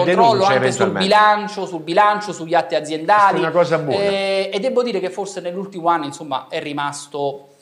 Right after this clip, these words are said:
Speaker 1: eh, è rimasto in qualche modo, insomma, mh, un po' inerte, eh, non fosse altro, insomma, per, per le, per le ragioni legate, per le ragioni
Speaker 2: Al
Speaker 1: legate al
Speaker 2: covid.
Speaker 1: covid. Ehm, ma non se ne è soltanto il comitato dei sindaci, ripeto, eh,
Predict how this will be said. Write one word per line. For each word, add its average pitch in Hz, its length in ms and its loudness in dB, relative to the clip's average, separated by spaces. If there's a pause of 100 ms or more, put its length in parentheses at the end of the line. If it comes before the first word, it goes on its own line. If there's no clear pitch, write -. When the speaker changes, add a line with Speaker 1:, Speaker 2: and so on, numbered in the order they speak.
(220)
Speaker 1:
eh, 147 300 -10
è 180 120 -4
rimasto 165 460 -6
in 143 60 -12
qualche 156 280 -4
modo, 143 320 -6
insomma, 131 720 -4
mh, 135 420 -12
un - 140 -14
po' 156 160 0
inerte, 147 840 -4
eh, 139 260 -8
non 151 140 -10
fosse 147 240 -8
altro, 151 240 -4
insomma, 123 240 -16
per, 131 260 -12
per 143 140 -8
le, 135 360 -4
per 139 120 -10
le 135 120 -8
ragioni 139 500 -8
legate, 127 560 -8
per 127 160 -14
le 127 100 -14
ragioni 127 320 -16
Speaker 2:
Al 123 40 -14
Speaker 1:
legate 107 260 -6
al 101 120 -2
Speaker 2:
covid. 120 220 -4
Speaker 1:
covid. 156 180 -4 (380)
Ehm, 156 1600 -2
ma 202 200 -4
non 202 180 -10
se 233 120 -10
ne 233 140 -10
è 226 60 -14
soltanto 175 440 -10
il 143 60 -14
comitato 143 360 -10
dei 127 100 -12
sindaci, 123 420 -14
ripeto, 135 500 -10
eh, 160 60 -10